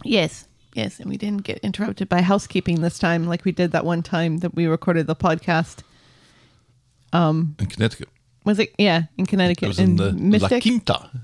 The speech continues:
Speaker 1: Yes, the Mystic La Quinta? Or was
Speaker 2: I
Speaker 1: it
Speaker 2: think so.
Speaker 1: the Plainfield La Quinta? Anyway. Yeah, that was fun. <laughs> It's always fun to take the show on the road.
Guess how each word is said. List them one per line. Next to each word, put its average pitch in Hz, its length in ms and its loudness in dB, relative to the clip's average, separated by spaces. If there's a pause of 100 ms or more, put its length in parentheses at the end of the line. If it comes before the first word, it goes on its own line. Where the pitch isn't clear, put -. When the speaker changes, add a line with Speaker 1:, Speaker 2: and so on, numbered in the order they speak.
(480)
Speaker 1:
Yes, 208 420 0 (160)
the 190 80 -2
Mystic 214 420 -2
La 262 80 0
Quinta? 330 540 2 (160)
Or 240 60 4
was 208 160 2
Speaker 2:
I - 20 4
Speaker 1:
it 202 40 4
Speaker 2:
think 190 100 -2
so. 202 60 4 (120)
Speaker 1:
the 175 100 0 (220)
Plainfield 190 500 2
La 180 60 0
Quinta? 180 460 -2 (720)
Anyway. 165 380 2 (1120)
Yeah, 202 120 4
that 214 100 4
was 190 140 0
fun. 170 320 0 (560)
<laughs> - 1400 -20
It's - 80 -10
always 269 240 2
fun 208 180 4
to - 80 -4
take 185 180 0
the 180 60 0
show 180 200 0
on 180 100 4
the 180 100 4
road. 180 380 4